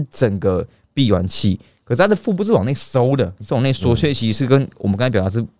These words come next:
Speaker 1: 反，
Speaker 2: 反，
Speaker 1: 反向的意思。
Speaker 2: 反向的，对。
Speaker 1: 对，所以其实这块是大家要去，自己去再多研究一些。
Speaker 2: 没错。
Speaker 1: OK，好，那腰带我们也介绍了两种，就是硬式跟软式。那大家就是，我们一般都推健美爱好者是不是都是戴软，软式，就是，呃，皮革的就可以了？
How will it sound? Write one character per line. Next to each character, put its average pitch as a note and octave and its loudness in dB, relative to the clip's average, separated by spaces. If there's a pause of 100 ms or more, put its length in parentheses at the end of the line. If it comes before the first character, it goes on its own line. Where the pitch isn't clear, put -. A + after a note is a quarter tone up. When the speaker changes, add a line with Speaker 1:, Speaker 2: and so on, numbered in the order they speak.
(160)
Speaker 1:
反， F#2+ 2
Speaker 2:
反， G#2 -2
Speaker 1:
反 F2+ -2
向 G#2 2
的 F2+ 0
意 F#2+ -2
思。 - -8
Speaker 2:
反 - -10
向 E2 0
的， - -6
对。 G#2 -10 (380)
Speaker 1:
对， G2+ 2
所 D#3 0
以 D3 2
其 A2 -2
实 A#2 -2
这 C3 0
块 A#2+ 0
是 G#2+ -6
大 A2 0
家 G#2 2
要 G#2 4
去， G2 -2 (100)
自 - -2
己 G#2 4
去 G2+ -2
再 G#2 2
多 G2+ -2
研 F#2 -2
究 F#2 0
一 F#2+ 0
些。 - -4
Speaker 2:
没 D#2+ -8
错。 A#2+ 0 (280)
Speaker 1:
OK， C3+ 0 (260)
好， G2+ 0
那 B2 -2
腰 B2+ 2
带 B2+ 2
我 G2+ 2
们 F#2 -6
也 F#2+ -6
介 A#2 -4
绍 G#2 4
了 F#2+ 2
两 F#2+ 0
种， G2 2
就 G2+ -2
是 G2 2
硬 A2+ 0
式 G#2+ 0
跟 G2 2
软 F2 0
式。 G2 -2
那 G2+ 0
大 G#2 -2
家 G2+ 2
就 G#2+ -6
是， A2+ -2
我 A2+ 2
们 D3+ 0
一 G#3 -2
般 F#3 0
都 F#3+ -2
推 F#3+ -2
健 E3+ 0
美 A2+ 0
爱 A2+ 0
好 C3 2
者 G2+ -2
是 A2 -4
不 A#2 2
是 G#2+ 0
都 A2+ 4
是 A2 -8
戴 G2+ 0 (100)
软， F#2+ 0 (200)
软 F#2 4
式， G2+ -2
就 C#3+ -2
是， E3+ 2 (140)
呃， A#2 0
皮 C#3 -4
革 B2+ 2
的 G#2 0
就 A2+ 0
可 G2+ -2
以 E2+ -4
了？ C2 -2